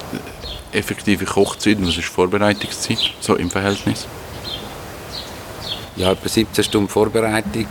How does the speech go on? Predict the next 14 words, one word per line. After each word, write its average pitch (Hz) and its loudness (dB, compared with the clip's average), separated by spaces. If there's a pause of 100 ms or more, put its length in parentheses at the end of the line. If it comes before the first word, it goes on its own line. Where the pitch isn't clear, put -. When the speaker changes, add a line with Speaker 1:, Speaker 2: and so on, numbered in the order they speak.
(120)
Speaker 2:
und 95 4 (1800)
achteinhalb 92 0
Stunden. 92 2 (260)
Speaker 1:
Krass, - 0 (220)
doppelt 90 2
so 90 0
viel 87 6
Vorbereitung. 80 2 (1400)
Speaker 2:
Ja, 139 6
also 123 4
wobei, 127 4
also 120 0
die - -16
Vorbereitung 127 2